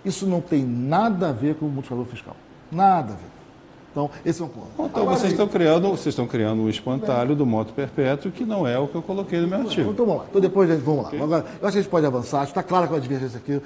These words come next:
Speaker 1: Então, se você concorda que essa, essa versão do moto perpétuo, em que a expansão do gasto público ela é autofinanciável
Speaker 2: Somente em condições especiais, sim.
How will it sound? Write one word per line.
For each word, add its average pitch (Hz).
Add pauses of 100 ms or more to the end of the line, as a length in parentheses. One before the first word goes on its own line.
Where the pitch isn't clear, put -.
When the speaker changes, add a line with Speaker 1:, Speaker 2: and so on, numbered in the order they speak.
(220)
Speaker 1:
Então, 170
se -
você 190
concorda 147
que 165
essa, 165 (160)
essa 175
versão 180
do 202
moto 180
perpétuo, 123 (320)
em 139
que 175
a 170
expansão 170
do 190
gasto 165
público 135
ela 143
é 156
autofinanciável 175 (260)
Speaker 2:
Somente 156
em 151
condições 139
especiais, 127 (320)
sim. 196